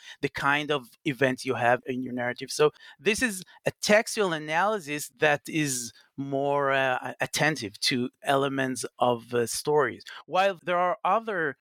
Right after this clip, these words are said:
ways to study text from many other perspectives. Some of them might be even keywords. You can count words.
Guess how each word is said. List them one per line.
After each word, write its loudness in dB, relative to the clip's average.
ways 0
to -8
study 2
text -2
from -2
many 2
other 4
perspectives. 0
Some 2
of -4
them 2
might 0
be 0
even 0
keywords. -2
You -10
can -2
count 2
words. -4